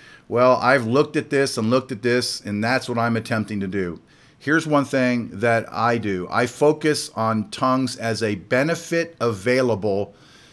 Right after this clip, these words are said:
as believers open up to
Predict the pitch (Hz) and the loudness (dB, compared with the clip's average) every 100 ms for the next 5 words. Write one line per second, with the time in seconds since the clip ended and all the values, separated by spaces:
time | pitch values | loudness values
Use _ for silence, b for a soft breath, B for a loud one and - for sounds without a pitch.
0 | b b b - 123 147 165 143 139 170 | b b b 0 4 6 4 0 0 2
1 | 165 165 147 156 143 - 135 143 151 143 | 4 2 4 2 2 0 0 2 2 2
2 | 139 139 - - - 139 139 147 139 | 4 2 -4 -12 -6 -2 2 0 -2